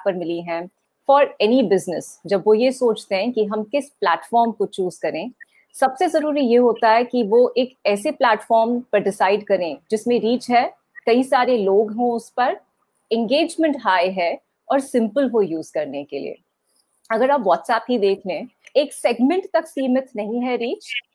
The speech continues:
it is widespread, अ, किसी geography तक सीमित नहीं है, it is everyone is accessing and using WhatsApp, so रीच है वहाँ पर। Engagement की जहाँ तक बात की जाए, and it is,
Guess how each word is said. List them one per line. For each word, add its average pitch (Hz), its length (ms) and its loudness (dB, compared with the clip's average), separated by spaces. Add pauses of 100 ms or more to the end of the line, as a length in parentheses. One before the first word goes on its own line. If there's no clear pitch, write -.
it 247 100 -2
is 262 100 2
widespread, 226 760 0 (460)
अ, 202 280 6
किसी 247 380 -4
geography 208 580 0
तक 302 180 -2
सीमित 269 420 -2
नहीं 254 320 -2
है, 262 240 -6 (140)
it 247 140 0
is 269 60 4
everyone 247 560 -2
is 208 120 -4
accessing 196 600 -2
and 202 140 -8
using 175 340 -6
WhatsApp, - 420 -6 (140)
so 285 60 -2
रीच 285 400 0
है 220 120 2
वहाँ 170 260 -4
पर। - 240 -8 (460)
Engagement 320 640 2
की 339 100 2
जहाँ 294 320 2
तक 311 80 2
बात 233 340 0
की 277 140 -2
जाए, 269 420 2
and 240 140 0
it 254 140 -2
is, 240 80 0